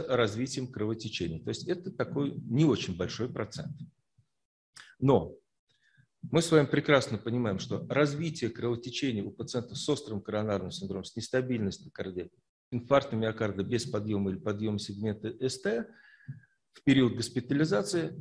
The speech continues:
повышает риск госпитальной летальности в три раза. То есть, да, это уже такой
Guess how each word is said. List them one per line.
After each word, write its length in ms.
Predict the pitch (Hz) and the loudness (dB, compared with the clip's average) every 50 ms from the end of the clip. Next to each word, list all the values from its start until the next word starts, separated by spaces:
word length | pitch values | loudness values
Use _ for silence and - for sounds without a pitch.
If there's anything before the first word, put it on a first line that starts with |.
| - | -6
повышает 560 | 135 131 143 143 - 165 165 165 139 110 - - | -4 -2 -2 2 4 6 6 6 4 0 -2 -2
риск 380 | 135 135 160 156 - - - | 0 2 2 0 0 -2 -6
госпитальной 720 | 185 113 101 113 - - 127 117 - 135 131 123 120 113 113 | -12 -10 -8 -8 -4 -2 -4 0 4 4 4 6 4 4 2
летальности 500 | 113 117 - 147 151 160 151 - - 110 | 2 0 2 2 2 2 0 -2 -6 -10
в 100 | - - | -10 -8
три 260 | - - 123 131 131 | -6 -4 -2 0 2
раза. 300 | 120 117 101 92 82 82 | 4 4 2 2 0 -4
То 80 | 80 - - | -8 -10 -10
есть, 260 | 92 - - - 113 | -10 -10 -10 -8 -2
да, 140 | 101 127 139 | 2 2 2
это 320 | - - 123 107 - 113 | 2 -2 -6 -8 -6 -6
уже 160 | 110 101 117 | -6 -4 -6
такой 400 | 117 - 110 101 - 107 104 104 | -6 -6 -10 -8 -4 -6 -6 -6